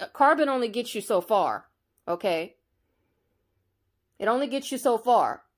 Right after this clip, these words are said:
Carbon fourteen dating, if you look up carbon fourteen dating, can only take you back so far.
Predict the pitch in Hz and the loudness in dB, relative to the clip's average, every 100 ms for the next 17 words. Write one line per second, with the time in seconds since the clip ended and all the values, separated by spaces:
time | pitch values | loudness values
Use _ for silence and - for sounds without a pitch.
0 | _ - 262 277 277 277 294 247 - 254 | _ 0 2 2 0 0 0 0 0 -2
1 | 226 208 240 240 165 160 196 _ _ _ | 0 2 2 2 -2 -6 -12 _ _ _
2 | _ 202 202 226 240 262 254 247 262 240 | _ -6 -4 -2 0 2 0 2 4 4
3 | 226 226 226 214 226 208 208 233 185 156 | 2 2 0 2 -4 0 2 4 2 -2
4 | 175 214 262 311 - 277 277 302 294 285 | -4 0 0 0 2 2 2 2 2 2
5 | - 185 - 151 113 | -2 -4 -2 -6 -6